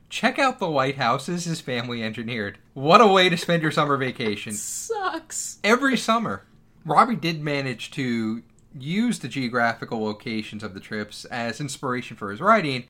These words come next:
Speaker 1: although the actual focus of the trips never particularly interested him. Apparently on all these trips, Robbie's dad was trying to sell him on becoming an engineer,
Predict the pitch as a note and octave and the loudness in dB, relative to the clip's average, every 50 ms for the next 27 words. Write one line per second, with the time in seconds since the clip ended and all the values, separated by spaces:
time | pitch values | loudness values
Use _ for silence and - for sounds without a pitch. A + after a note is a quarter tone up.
0 | _ _ - E3 D#3 E3+ F3 E3+ E3 D3+ E3 E3 E3 E3 E3 E3 - - F#3+ G3 | _ _ -4 -2 0 0 0 0 0 0 0 -2 -2 -2 -4 -6 -2 -2 -2 -2
1 | - - F#3+ D#3 - - - D3 D3 D3 D#3+ C#3 - C3+ A2 A2 - - - A#2 | -2 -2 -4 -4 -4 -2 0 0 0 0 -2 -6 -6 -8 -8 -8 -10 -8 -8 -8
2 | A2 - - - B2+ B2 A#2 A#2 A2 G#2+ G2+ - _ _ - - - - A#2 G#2+ | -8 -10 -8 -6 -6 -4 -2 -2 -4 -4 -4 -8 _ _ -16 -16 -12 -12 -10 -8
3 | - A2 G#2+ G#2+ G2+ G2+ G2 F#2+ - - A#2 A2 - - G#2 F#2 - - G#2 F#2+ | -4 -4 -4 -4 -4 -8 -10 -10 -10 -12 -12 -12 -10 -12 -12 -12 -14 -18 -18 -18
4 | F#2+ F2+ F2+ E2 - _ _ _ _ _ - - - A#3+ E3+ - G#3 A3 G3+ F3+ | -16 -16 -16 -18 -20 _ _ _ _ _ -16 -2 0 0 2 2 0 0 0 0
5 | D3 C#3 - B2+ C3+ D#3 D3+ C#3+ A#2+ - - - - B2+ C3 C3+ - - - - | 0 0 0 0 0 0 0 -2 -6 -6 -8 -6 -4 -4 -4 -4 -6 -12 -14 -8
6 | A2 A#2+ C3 D3 E3 D#3 D3+ A#2+ G#2+ - B2 A#2 A2+ A#2+ C3 C#3 C#3 C3+ B2 A#2+ | -2 2 2 2 2 2 -2 -6 -6 -4 -4 -2 -2 0 -2 -2 -4 -4 -6 -6
7 | A2+ A2+ G#2+ - - - E3 E3 D#3+ C3 A2+ - - C#3 C3 C3+ C#3 C3+ C3+ C3 | -6 -6 -8 -10 -4 -2 -2 -2 -2 -2 -6 -4 -2 -2 0 0 0 -2 -4 -4
8 | B2 A#2+ A2+ A2+ A2+ A2+ G#2+ - D3+ D3+ D3+ C3 A#2 G#2+ G#2 G2+ G#2 G#2+ F#2+ F#2+ | -2 -4 -4 -4 -6 -8 -6 -4 -4 -4 -4 -4 -6 -6 -6 -8 -8 -10 -12 -12
9 | F#2 E2+ E2+ F2+ | -12 -12 -12 -14